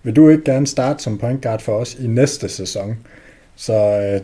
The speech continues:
det er næsten som taget ud af en drejebog for, hvordan man, øh, skaber konflikt i Spanien. Så der er altså også, øh, der er også gode og, og lidt hyggelige nyheder på den front. Øhm, jeg ved ikke, om I har nogen kommentar til nogle af de her afdelinger, vi skal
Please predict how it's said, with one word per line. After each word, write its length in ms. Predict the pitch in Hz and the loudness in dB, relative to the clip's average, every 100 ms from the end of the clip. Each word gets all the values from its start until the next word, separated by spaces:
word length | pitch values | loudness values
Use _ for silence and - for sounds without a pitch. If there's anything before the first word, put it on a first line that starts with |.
| - | 2
det 160 | 151 | 6
er 80 | 156 | 6
næsten 400 | 156 165 - 120 | 6 2 0 -6
som 220 | 110 110 | -4 -6
taget 260 | 107 131 139 | 0 2 4
ud 140 | 135 | 4
af 140 | 117 104 | 4 0
en 80 | 107 | -2
drejebog 540 | 107 135 127 113 98 | -2 0 0 0 -2
for, 160 | 113 110 | -4 -4
hvordan 260 | 107 110 | -4 -2
man, 300 | 123 110 101 | -2 -4 -6
øh, 220 | 95 98 | -8 -10
skaber 340 | 95 110 101 98 | -10 -6 -6 -6
konflikt 520 | 101 98 120 135 - | -8 -6 -4 -4 -6
i 20 | |
Spanien. 480 | - 120 120 95 90 | -10 -8 -6 -8 -10
Så 140 | - 95 | -10 -10
der 60 | 92 | -8
er 160 | 113 | -6
altså 160 | 131 147 | -4 -2
også, 240 | 175 175 | -4 -4
øh, 320 | 135 123 117 113 | -6 -4 -8 -8
der 60 | 165 | -8
er 40 | |
også 200 | 202 - | -8 -8
gode 280 | 202 226 202 | -8 -6 -4
og, 360 | 143 127 123 | -2 -2 -2
og 100 | 127 | 0
lidt 160 | 139 147 | 0 0
hyggelige 300 | 185 180 131 | -4 -4 -4
nyheder 360 | 139 143 135 135 | -2 -2 -2 -4
på 120 | 135 | -4
den 200 | 139 139 | -6 -6
front. 320 | 131 117 - - - - - - _ _ 113 | -8 -10 -14 -20 -20 -20 -20 -20 _ _ -4
Øhm, 580 | 107 104 101 98 98 110 | 0 0 -2 -6 -6 -4
jeg 120 | 113 | 0
ved 140 | 170 | 2
ikke, 120 | 165 135 | 2 2
om 80 | |
I 60 | 151 | 2
har 140 | 151 | 2
nogen 220 | 139 160 170 | 0 0 0
kommentar 460 | 131 117 160 135 | -2 0 0 0
til 140 | 98 117 | -4 -4
nogle 180 | 123 131 | -2 -2
af 60 | |
de 80 | 127 | -2
her 120 | 135 | -2
afdelinger, 520 | 117 131 131 107 101 | -2 -2 -2 -4 -6
vi 160 | 95 101 | -8 -8
skal 320 | - 107 101 | -8 -6 -4